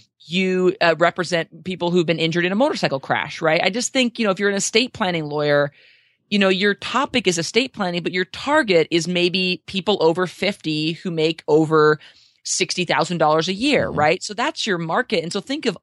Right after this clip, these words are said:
Speaker 1: all the things they'd wanna know about, not just walking them through estate planning every week, but what's, what are all the topics? So I think it can be very effective for lawyers. I think the key is to identify a target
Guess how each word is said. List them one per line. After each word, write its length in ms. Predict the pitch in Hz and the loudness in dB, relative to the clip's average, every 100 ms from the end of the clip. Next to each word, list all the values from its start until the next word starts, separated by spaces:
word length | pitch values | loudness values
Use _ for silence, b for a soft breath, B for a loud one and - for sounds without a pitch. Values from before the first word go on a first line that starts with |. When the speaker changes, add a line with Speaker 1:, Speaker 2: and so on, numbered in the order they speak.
| - | -2
Speaker 1:
all 420 | 175 208 254 277 | 2 4 4 2
the 100 | 208 | -2
things 340 | 180 180 156 151 | 0 0 0 0
they'd 100 | 151 | 0
wanna 220 | 151 151 | -2 -4
know 240 | 147 143 139 | 0 4 4
about, 380 | 135 131 131 B B B | 2 2 0 B B B
not 280 | 170 208 269 | 0 0 0
just 360 | 185 190 180 - b b b _ | 0 0 0 -8 b b b _
walking 400 | 156 165 190 214 190 | 0 0 0 -4 -4
them 120 | 170 | -4
through 180 | 185 160 | -2 -2
estate 440 | - - 226 - | -2 -2 -2 -4
planning 380 | - 151 147 123 | -6 -4 -2 -2
every 220 | 143 139 | -2 -2
week, 260 | 123 117 - | -4 -4 -4
but 140 | 160 151 | -4 0
what's, 260 | 185 220 - _ | 0 -2 -8 _
what 140 | - 202 | -4 -2
are 140 | - - | 0 4
all 260 | 170 196 | 6 6
the 100 | 214 | 4
topics? 480 | - 151 143 - - | 0 -2 -4 -4 -4
So 80 | 180 | -2
I 80 | 175 | 0
think 320 | 254 294 - B B | -2 -6 -8 B B
it 140 | - 185 | -4 -2
can 260 | 196 208 | 0 2
be 120 | 240 208 | 2 0
very 180 | 190 180 | 0 -2
effective 400 | - 180 185 180 | 0 -2 -2 -4
for 140 | 160 | -4
lawyers. 480 | 147 160 170 180 - B B | -2 0 0 -2 -6 B B
I 60 | - | -2
think 160 | 208 175 | -2 -2
the 80 | |
key 320 | - - 233 220 | -4 -4 2 2
is 100 | - | 2
to 120 | 151 | 0
identify 760 | 156 170 180 180 180 160 151 - | 2 2 2 0 2 4 2 0
a 80 | 156 | -6
target 580 | - 185 175 165 156 | -4 0 2 2 -2